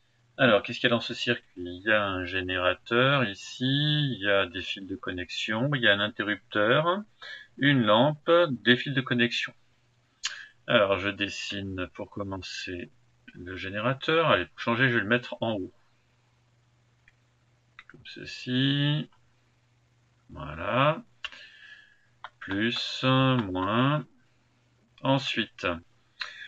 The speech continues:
je vois que le, la borne plus est reliée à un interrupteur. Donc, je vais dessiner un fil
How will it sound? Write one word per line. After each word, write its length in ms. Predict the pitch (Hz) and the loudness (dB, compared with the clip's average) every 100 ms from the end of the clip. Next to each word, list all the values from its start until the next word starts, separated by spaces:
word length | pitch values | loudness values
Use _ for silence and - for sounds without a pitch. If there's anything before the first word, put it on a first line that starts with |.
| - _ | -20 _
je 100 | - | -4
vois 240 | 110 143 147 | 4 6 6
que 160 | - | 4
le, 560 | 131 131 131 127 127 120 | 6 8 8 6 6 6
la 100 | 120 | 4
borne 300 | 117 123 123 | 6 6 4
plus 320 | - 147 - | 2 2 2
est 60 | 123 | 2
reliée 340 | 123 110 123 | 2 2 8
à 100 | 123 | 8
un 60 | 107 | 8
interrupteur. 880 | 107 104 92 80 110 131 175 196 | -2 -4 -8 -4 2 4 6 2
Donc, 200 | 143 92 | -2 -6
je 100 | 87 | -6
vais 100 | 92 | -8
dessiner 500 | 87 95 - 95 92 | -8 -10 -12 -8 -8
un 120 | 98 104 | -8 -10
fil 640 | - - 98 92 82 82 | -10 -10 -12 -10 -8 -10